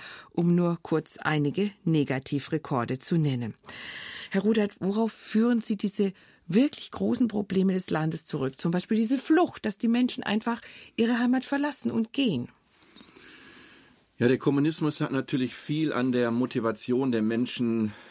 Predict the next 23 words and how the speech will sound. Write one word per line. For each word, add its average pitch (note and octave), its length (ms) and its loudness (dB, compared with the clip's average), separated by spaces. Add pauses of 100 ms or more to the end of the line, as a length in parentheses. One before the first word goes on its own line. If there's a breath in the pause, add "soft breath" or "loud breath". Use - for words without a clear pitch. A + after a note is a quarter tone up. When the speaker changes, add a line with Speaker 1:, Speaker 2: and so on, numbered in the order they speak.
(140 loud breath)
Speaker 2:
zerbrochen. G#2 600 0
Also G2+ 220 -2
die G#2+ 300 2 (340 loud breath)
Menschen B2+ 280 0
haben A#2 200 0
kaum B2+ 320 -2
Me-, B2 220 0
Motivation, B2 840 0
sie A#2 140 -2
haben A2+ 240 -2
keine A2+ 640 -2 (320 loud breath)
Vision A2 480 2
für - 160 -4
ihr A2 120 2
Leben. C3+ 600 0 (440 soft breath)
Daraus A2 380 0
resultiert A#2+ 640 0
in A2+ 80 2
Deutschland, B2+ 340 2
wir A#2+ 60 0
haben A2 80 0
sehr A#2+ 160 0
viele A#2+ 460 0